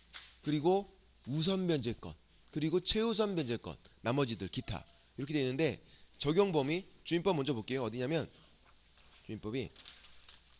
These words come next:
사백삼십칠 페이지.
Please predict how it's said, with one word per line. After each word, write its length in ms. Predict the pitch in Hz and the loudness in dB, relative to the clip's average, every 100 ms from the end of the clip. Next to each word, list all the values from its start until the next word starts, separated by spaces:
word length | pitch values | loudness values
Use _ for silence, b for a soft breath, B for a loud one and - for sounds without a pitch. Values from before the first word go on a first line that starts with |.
| - - B B B B - - - - - - - | -20 -20 B B B B -20 -20 -20 -20 -20 -18 4
사백삼십칠 680 | - 214 233 208 190 - 190 | 6 8 6 4 2 0 2
페이지. 480 | 170 127 110 185 | 4 4 2 0